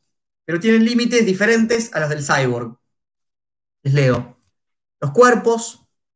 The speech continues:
nuestros cuerpos, nosotros mismos, son mapas de poder e identidad.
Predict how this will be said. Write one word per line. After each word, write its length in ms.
nuestros 440
cuerpos, 600
nosotros 380
mismos, 560
son 360
mapas 460
de 120
poder 880
e 100
identidad. 1000